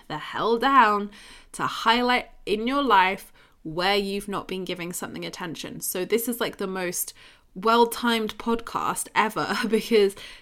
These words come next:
this is what we experience during Mercury retrogrades. Okay, it's only three weeks, like,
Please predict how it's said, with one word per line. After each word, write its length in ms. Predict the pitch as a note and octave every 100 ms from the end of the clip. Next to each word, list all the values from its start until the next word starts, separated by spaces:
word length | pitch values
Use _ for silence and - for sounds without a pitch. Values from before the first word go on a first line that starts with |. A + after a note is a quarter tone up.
| -
this 260 | A3+ A#3+ B3
is 140 | G3+
what 240 | G#3+ A3+
we 80 | G#3+
experience 560 | - - - A3+ D3 -
during 280 | - F#3 F3+
Mercury 340 | E3 E3+ G3
retrogrades. 600 | A#3 A#3+ - F#3+ D3 -
Okay, 240 | G3 -
it's 160 | A#3+ A3+
only 220 | A3 G#3
three 340 | F#3 G#3+ G3+ F3
weeks, 380 | G#3 B3+ - - -
like, 320 | - D#3+ -